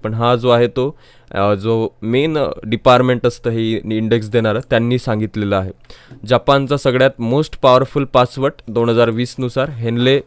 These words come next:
पासपोर्ट इंडेक्स दोन हजार वीसनुसार, ओके. आता याच्यामध्ये भारताचा चौऱ्याऐंशी क्रमांक आहे. एशियन, साऊथ एशियन कंट्रीजमध्ये मालदीव सिक्स्टी वन आहे, भूटान एकोणनव्वद, श्रीलंका सत्त्याण्णव,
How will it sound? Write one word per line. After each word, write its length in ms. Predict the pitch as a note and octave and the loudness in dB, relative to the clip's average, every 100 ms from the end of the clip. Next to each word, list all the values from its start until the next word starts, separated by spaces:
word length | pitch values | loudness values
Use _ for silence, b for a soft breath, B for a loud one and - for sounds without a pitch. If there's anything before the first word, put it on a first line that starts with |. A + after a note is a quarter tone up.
| - | 0
पासपोर्ट 440 | A2 - B2+ B2 | 0 0 -2 0
इंडेक्स 360 | B2 A#2+ C3 - | 0 0 -2 -4
दोन 140 | A2+ A2+ | -4 0
हजार 200 | A2+ A2 | 2 2
वीसनुसार, 520 | A2+ A2+ B2 A#2 A#2+ | 0 -4 -8 -8 -8
ओके. 300 | - A#2 C#3 A2 b b b b b b b | -6 -4 -4 -4 b b b b b b b
आता 480 | A#2+ A#2+ D3 D3 D3+ - - - _ _ _ _ - | -4 2 6 6 4 0 -20 -20 _ _ _ _ -8
याच्यामध्ये 440 | - A#2 C3+ C#3 C#3+ | -4 2 4 4 4
भारताचा 440 | B2+ A#2 C3 B2+ | 4 4 4 2
चौऱ्याऐंशी 520 | - B2 A#2+ B2+ B2+ | 4 4 6 4 0
क्रमांक 420 | B2+ B2 B2 B2 | 0 2 2 0
आहे. 120 | C3 D#3+ | -4 -6
एशियन, 480 | A2+ A#2 - C3+ C3 | -4 -4 0 0 0
साऊथ 300 | B2+ A2+ A2+ | -2 -2 0
एशियन 260 | A#2 B2 A#2 | -4 -4 -2
कंट्रीजमध्ये 600 | A2+ A2 A#2+ A#2 A#2 B2 | -4 -2 -6 -4 -4 -4
मालदीव 420 | A2+ G#2+ A2 B2 | 0 0 2 0
सिक्स्टी 380 | A#2+ A#2+ - C3 | -2 -8 -4 0
वन 180 | B2+ A#2+ | 2 0
आहे, 160 | A#2+ - b b - | -2 -8 b b -6
भूटान 440 | B2 A#2+ C3 C#3 - _ _ | -2 2 2 2 -8 _ _
एकोणनव्वद, 540 | A2+ - C3+ C3 B2+ C#3 - _ _ | -4 0 2 4 2 0 -6 _ _
श्रीलंका 520 | - B2+ B2 B2+ B2+ | -6 -2 2 2 2
सत्त्याण्णव, 600 | B2 B2 - - C3 B2+ | 0 -4 -4 -2 0 -2